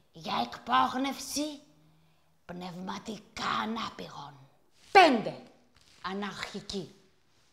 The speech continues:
σκότωσαν δύο Μαροκινούς και έναν Δομινικανό. Εξαχθώθηκε σπήρα με πορνό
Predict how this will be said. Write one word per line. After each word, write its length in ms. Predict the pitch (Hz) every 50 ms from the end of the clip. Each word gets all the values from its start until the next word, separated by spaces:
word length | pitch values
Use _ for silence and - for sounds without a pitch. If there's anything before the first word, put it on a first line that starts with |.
| _ _ -
σκότωσαν 920 | - - - - - - - - - - - - - - 254 320 339 320 - - - - _ _ _ _ _ _ _ - - - -
δύο 420 | - 262 311 349 415 415 370 277 220
Μαροκινούς 800 | 220 202 196 190 196 - - 220 208 208 214 214 - - - - - - - _ _ _ _ _ _ _ _ _ _ - - _ -
και 100 | - - - - - - 294 311
έναν 380 | 349 339 311 254 359 381 403 381 392 - - - - - - - - - - _ _ _ _ _ _ _ _ _
Δομινικανό. 840 | - 170 190 254 233 240 247 247 247 240 247 220 214 220 214 190 - - - - - - - _ - -
Εξαχθώθηκε 1400 | - - - - - - - - - - 196 - 170 - - 185 160 - 170 - - - - - - - - - - - - - - - - - - - _ _
σπήρα 800 | - - - - - - - - - - - - - - - - - - - _ _ _ _ _ _ _ _ _ _ _ _ -
με 100 | - - -
πορνό 840 | - 110 98 90 82 82 101 104 107 113 113 107 98 - - -